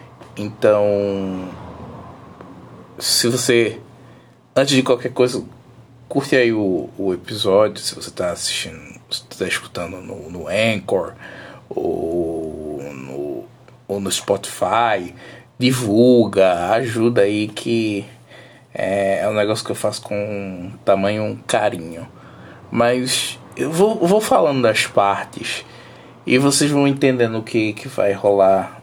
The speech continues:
nesse episódio. Eu queria começar falando sobre, tipo, indo da cabe-, indo no, segundo a divisão da anatomia da Xuxa, que é o cabeça, ombro, joelho e pé.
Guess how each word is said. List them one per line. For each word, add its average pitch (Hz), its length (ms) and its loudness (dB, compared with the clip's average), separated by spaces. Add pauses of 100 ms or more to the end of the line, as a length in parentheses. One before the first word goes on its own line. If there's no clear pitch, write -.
(120)
nesse 98 280 -8
episódio. 92 640 -10 (1800)
Eu 139 100 2
queria 175 200 4
começar 185 400 2
falando 147 340 2
sobre, 127 500 0 (160)
tipo, 120 320 -8 (540)
indo 123 260 4
da 113 140 4
cabe-, 110 640 0
indo 120 340 2
no, 113 440 4
segundo 110 520 2
a 98 80 8
divisão 107 600 0
da 95 220 4
anatomia 101 840 2 (440)
da 95 180 4
Xuxa, - 580 4 (1500)
que - 100 -8
é 104 60 2
o 98 80 0
cabeça, 101 560 0
ombro, 98 420 0
joelho 98 460 0
e 78 60 -8
pé. 113 400 0